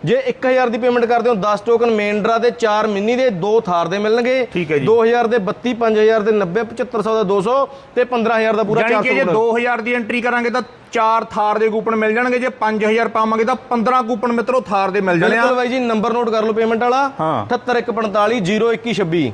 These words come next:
Speaker 2: ਠੀਕ ਹੈ ਜੀ।
Speaker 1: ਹਾਂਜੀ।
Speaker 2: ਬਾਈ ਅਗਸਤ ਸ਼ਾਮ ਨੂੰ ਪੰਜ ਵਜੇ ਮਿੱਤਰੋ ਮੌੜਾਂ ਦੇ ਵਿੱਚ ਡਰਾ ਨਿਕਲੂਗਾ ਤੇ ਕਹਿੰਦੇ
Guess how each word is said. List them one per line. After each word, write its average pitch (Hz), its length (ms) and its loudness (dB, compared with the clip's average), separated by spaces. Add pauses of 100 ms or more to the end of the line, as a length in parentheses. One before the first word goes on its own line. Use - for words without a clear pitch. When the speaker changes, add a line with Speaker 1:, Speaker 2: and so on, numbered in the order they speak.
Speaker 2:
ਠੀਕ 190 180 0
ਹੈ 190 60 0
ਜੀ। 143 280 -2
Speaker 1:
ਹਾਂਜੀ। 165 100 -2
Speaker 2:
ਬਾਈ 254 240 2
ਅਗਸਤ 233 320 -2
ਸ਼ਾਮ 233 300 -2
ਨੂੰ 247 140 -2
ਪੰਜ 240 360 -2
ਵਜੇ 240 220 2
ਮਿੱਤਰੋ 247 460 0 (260)
ਮੌੜਾਂ 220 460 0
ਦੇ 240 100 0
ਵਿੱਚ 233 180 0
ਡਰਾ 208 240 0
ਨਿਕਲੂਗਾ 254 580 0 (320)
ਤੇ 220 120 0
ਕਹਿੰਦੇ 254 480 -2